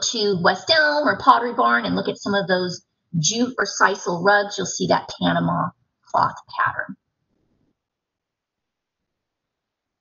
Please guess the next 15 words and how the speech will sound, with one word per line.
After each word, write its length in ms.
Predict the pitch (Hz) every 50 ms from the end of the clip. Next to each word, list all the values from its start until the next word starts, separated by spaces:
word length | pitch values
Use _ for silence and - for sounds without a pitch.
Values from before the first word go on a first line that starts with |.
| _ _ _ _ _ _ _ _ _ _ _ _ _ _ _ _ _ _ _ _ _ _
This 180 | 262 262 - 262
is 140 | 247 -
from 260 | - 262 226 220 220 214
West 340 | 220 190 202 - - - -
Elm. 400 | 220 220 220 214 220 233 233 226 -
This 280 | - 185 226 220 - -
is 180 | 240 220 202 - - 196
a 120 | 185 180
basket 540 | - 214 196 202 214 - 202 - - 208 190 180
weave 420 | 185 190 202 202 196 196 196 180 196 - - -
headboard. 580 | 220 202 202 180 175 - - - 247 - 392 - _ _ _ _ _ _ _ _ _ _ _ _ _ _
You 120 | 196 202
can 140 | 196 185 190
see 400 | 190 - - 226 214 214 208 208 - _ _ _ _ _ _
large 340 | 180 196 202 190 196 202 202